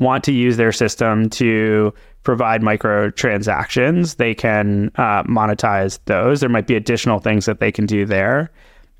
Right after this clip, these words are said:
They have the ad network. And then the third thing is, I think they could add hosting fees for certain cloud services that they position as, "Hey, if you wanna use this cloud service, you wanna integrate this into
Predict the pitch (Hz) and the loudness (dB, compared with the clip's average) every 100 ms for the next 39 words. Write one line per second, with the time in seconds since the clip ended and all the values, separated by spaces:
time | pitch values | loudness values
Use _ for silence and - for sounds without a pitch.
0 | _ 127 131 123 127 123 117 113 113 110 | _ -2 0 -2 -2 -2 0 2 2 0
1 | 85 - 127 185 - - - _ _ - | 0 0 0 0 -4 -20 -20 _ _ -4
2 | 180 196 185 190 214 190 151 127 123 117 | 0 2 0 0 -2 0 0 2 0 -2
3 | - 147 175 214 208 165 - 165 165 - | -4 -4 0 -2 -2 -4 0 2 2 0
4 | 117 120 131 120 - 135 - 117 - 104 | -2 0 -2 -2 0 0 0 -2 0 0
5 | 107 123 - 123 110 - - 127 131 110 | 0 -4 0 0 2 0 -2 -2 0 -2
6 | 110 120 110 107 - 95 71 151 156 - | 0 0 0 0 0 0 2 0 -2 -8
7 | - - - 131 - 135 147 139 156 135 | -20 -10 -4 -4 -2 -2 0 0 0 2
8 | 123 - 127 113 117 117 147 156 139 127 | 2 0 -2 -2 0 2 2 2 0 0
9 | 135 117 - 113 117 113 123 127 131 127 | 0 0 0 0 0 0 0 0 0 0
10 | 117 127 127 117 - 120 113 | 0 0 0 0 2 2 0